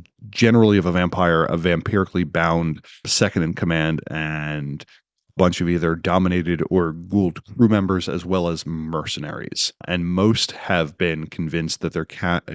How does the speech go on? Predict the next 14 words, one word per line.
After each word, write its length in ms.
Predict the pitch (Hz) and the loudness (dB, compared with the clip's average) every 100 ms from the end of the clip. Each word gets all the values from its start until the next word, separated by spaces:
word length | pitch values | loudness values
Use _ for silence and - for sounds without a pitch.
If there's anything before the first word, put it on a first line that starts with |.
| - | -10
captain 320 | 98 - 80 | -10 -8 -8
is 160 | 69 | -8
mortal, 380 | 82 92 95 90 - | -2 2 2 2 -2
either 240 | 87 80 | -4 -4
through 200 | - 80 | -6 -6
repeated 400 | 78 76 78 76 | -4 -8 -10 -8
use 180 | 73 - | -8 -8
of 100 | 76 | -2
Dominate 520 | 95 92 87 80 78 | 2 2 2 0 -2
or 280 | 69 73 71 - - - | -4 -6 -8 -14 -20 -10
some 240 | - 101 | -2 0
sort 160 | 90 78 | 0 -6
of 80 | 78 | -6
illusion. 500 | 76 76 69 73 | -2 -2 -4 -8